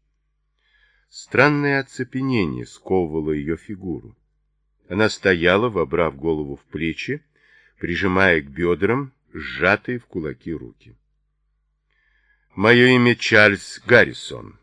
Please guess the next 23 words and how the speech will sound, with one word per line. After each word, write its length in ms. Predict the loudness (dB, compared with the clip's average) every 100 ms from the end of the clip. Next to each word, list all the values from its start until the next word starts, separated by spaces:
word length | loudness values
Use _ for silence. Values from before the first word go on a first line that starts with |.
| _
представился 840 | -18 -18 -12 -8 -8 -10 -16 -20 -14
Чарли, 500 | 0 2 2 -4 -12 _ _ _ _ _
который 400 | -10 -4 -2 -2
никогда 460 | -4 -4 -4 -4
прежде 420 | -4 -2 -2 -2
не 160 | -4 -4
видел 380 | -4 -8 -10 -12
эту 180 | -14 -12
женщину. 580 | -12 -14 -20 -20 -20 _ _ _ _ _ 4
«А 100 | 6
это 220 | 8 6
мой 180 | 4 4
помощник, 720 | 4 4 2 -2 -12 -14 -16
мистер 560 | -4 -2 -2 -4 -4 -2 -2
Ренкин». 540 | -4 -8 -14 -16 -16 -18 _ _ _ _ _ _ _ _ _ _ _ _
Она, 580 | -6 -2 2 4 6 2 -4 _ -8
не 200 | -2 -2
твердо 480 | -2 2 2 2 -4
держась 560 | -4 -4 0 0 -2
на 100 | -8
ногах, 500 | -8 -6 0 0 0
словно 460 | -6 -2 -2 0 -6
пьяная, 720 | -10 -6 -4 -2 -4 -6 -8